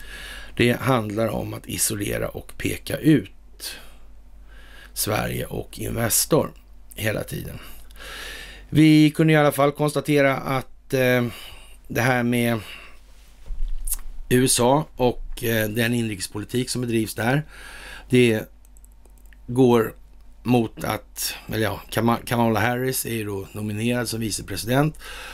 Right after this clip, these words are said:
och hon tycks ju ha en resväska med sig med bagage, helt enkelt. Och, eh, ja, frågan är väl vad det är för någonting.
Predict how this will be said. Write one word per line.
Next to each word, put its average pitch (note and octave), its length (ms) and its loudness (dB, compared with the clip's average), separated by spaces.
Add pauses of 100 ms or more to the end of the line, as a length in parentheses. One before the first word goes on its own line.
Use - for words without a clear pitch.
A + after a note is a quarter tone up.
och - 300 2
hon C3 360 6
tycks B2+ 300 -2
ju C#3 60 4
ha A#2+ 400 4
en G#2 340 -2
resväska - 520 0
med B1+ 180 -6
sig A#1+ 180 -4
med - 260 -8
bagage, - 540 -4 (1080)
helt - 320 -2
enkelt. - 440 -8
Och, - 500 -4
eh, G2+ 160 2 (100)
ja, C#3+ 440 2 (760)
frågan C#3+ 400 4
är B2 180 2
väl C#3+ 340 2 (640)
vad B2 180 0
det A2 100 0
är G#2+ 60 -2
för - 140 -8
någonting. - 440 -6